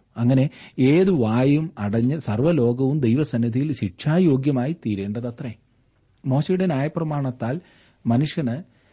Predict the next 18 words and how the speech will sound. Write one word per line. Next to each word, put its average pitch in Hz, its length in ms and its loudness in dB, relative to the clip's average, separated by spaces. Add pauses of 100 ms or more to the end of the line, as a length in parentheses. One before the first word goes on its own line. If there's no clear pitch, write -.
(160)
നീതീകരണം 165 560 2
പ്രാപിക്കുവാൻ 147 580 -4
കഴിയുകയില്ല. 143 680 -4 (240)
നിരാശനായ 120 600 -2
മനുഷ്യൻ 113 380 -4
ന്യായപ്രമാണത്തിൽ 113 840 -4
എത്തിപ്പിടിക്കുന്നു. 95 720 -10 (760)
മുങ്ങിച്ചാകുവാൻ 110 800 0
പോകുന്നവൻ 104 540 -4 (600)
കച്ചിത്തുരുമ്പിലും 143 800 0
പിടിച്ച് 123 260 0
രക്ഷപ്പെടുവാൻ 139 600 -2
ശ്രമിക്കുന്നത് 139 580 0
പോലെയാണത്. 131 500 0 (540)
ന്യായപ്രമാണം 113 600 -2
അവനെ 101 340 -4
ഉയർത്തുകയില്ല. 101 880 -4 (600)
വാസ്തവത്തിൽ 92 680 -8